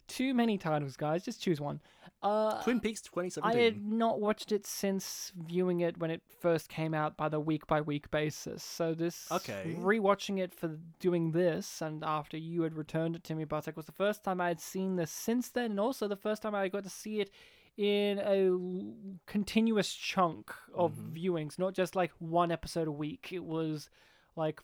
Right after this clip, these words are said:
Speaker 1: four episodes a day kind of thing. So it was a very different viewing experience for me.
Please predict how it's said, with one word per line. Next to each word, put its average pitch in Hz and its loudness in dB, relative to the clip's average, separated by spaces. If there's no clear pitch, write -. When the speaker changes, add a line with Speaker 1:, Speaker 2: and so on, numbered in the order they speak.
Speaker 1:
four 170 4
episodes 151 -6
a 156 -8
day 160 -4
kind 156 -6
of 175 -10
thing. - -6
So - -6
it - -2
was 165 -4
a 170 -10
very 185 2
different 175 -4
viewing 165 0
experience 156 -4
for 160 -4
me. 160 -4